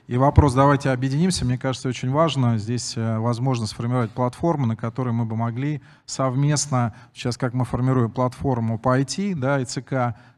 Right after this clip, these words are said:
хороший путь. А, мы сегодня предложили по технологиям, и как раз Игнат Аркадьевич нас поддерживает, да, по геологоразведке, чтобы мы стали центром именно по геологоразведке платформы. Сегодня мы пообсуждали с компаниями-производителями, к прим-, примеру, бурового оборудования сегодня уже,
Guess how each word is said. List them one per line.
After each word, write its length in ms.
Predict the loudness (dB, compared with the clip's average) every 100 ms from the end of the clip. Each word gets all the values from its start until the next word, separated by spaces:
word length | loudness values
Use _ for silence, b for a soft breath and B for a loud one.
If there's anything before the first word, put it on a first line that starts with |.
| -6
хороший 360 | -4 -2 -4 -4
путь. 360 | -4 -4 -8 B B B B
А, 460 | -6 -2 -2 -2 -6 -12
мы 440 | -12 -8 -2 0 0
сегодня 420 | -2 0 2 0
предложили 580 | -2 -2 0 0 -4 -6
по 220 | -6 -8
технологиям, 880 | -8 -2 0 2 2 4 4 4
и 120 | 0 -6
как 200 | -6 -4
раз 300 | -4 -4 -6
Игнат 280 | -4 -4
Аркадьевич 260 | -4 -4 -6
нас 120 | -6
поддерживает, 600 | -4 -4 0 0 0 0
да, 120 | -2
по 100 | -4 -4
геологоразведке, 680 | -4 0 2 2 2 -2
чтобы 260 | -4 -8 -4
мы 80 | -4
стали 280 | -2 -4 -4
центром 420 | -2 -2 -2 -2
именно 240 | 0 0 B B -6
по 80 | 2
геологоразведке 840 | 4 4 6 4 4 2 0 -4
платформы. 720 | -6 -6 -4 -2 0 0 -2 B B B -14
Сегодня 300 | -2 0 2
мы 100 | 4
пообсуждали 600 | 2 2 0 2 2 2
с 80 | 0
компаниями-производителями, 1300 | 2 4 4 6 4 2 0 0 0 -2 -2 0 0
к 40 |
прим-, 300 | 0 -2 -2
примеру, 420 | -2 2 4 4 2
бурового 440 | 2 2 4 2
оборудования 520 | 2 2 2 0 -2
сегодня 460 | -4 -4 -4 -2 0
уже, 300 | 0 -2